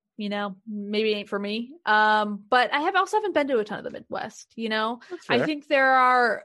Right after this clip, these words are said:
Speaker 1: good things and interesting things about every state, and I think you can find, like, interesting food and interesting culture in pretty much any state.
Speaker 2: Yeah.
Speaker 1: Um, I would say,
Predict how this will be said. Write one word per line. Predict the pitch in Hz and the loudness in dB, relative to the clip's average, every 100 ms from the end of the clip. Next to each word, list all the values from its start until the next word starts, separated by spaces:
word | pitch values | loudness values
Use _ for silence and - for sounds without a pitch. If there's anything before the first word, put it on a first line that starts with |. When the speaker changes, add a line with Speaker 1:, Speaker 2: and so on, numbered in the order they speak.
| - | -10
Speaker 1:
good | 233 277 | -4 -2
things | 240 262 | 0 -4
and | 226 | -4
interesting | 214 - 226 | -8 -8 -8
things | 214 214 | -4 -4
about | 208 196 | -2 -4
every | 190 208 | -4 -6
state, | 214 262 285 | -2 -2 -2
and | 226 | -4
I | 208 | -6
think | 214 - | -8 -8
you | |
can | 220 | -8
find, | 214 196 185 | -4 -4 -6
like, | 180 - | -12 -14
interesting | 208 - 196 | -14 -12 -12
food | - 285 277 | -8 -6 -6
and | 233 | -6
interesting | 202 - 196 | -10 -12 -14
culture | - 202 208 220 | -8 -8 -6 -10
in | |
pretty | 196 196 | -8 -10
much | 202 | -10
any | - - | -12 -14
state. | - - - - _ _ _ _ - | -12 -12 -12 -16 _ _ _ _ -6
Speaker 2:
Yeah. | - 165 | -6 -6
Speaker 1:
Um, | 80 202 226 | -10 -16 -6
I | 233 | -2
would | 285 - | -2 -4
say, | - 302 294 294 294 | -2 0 2 0 -2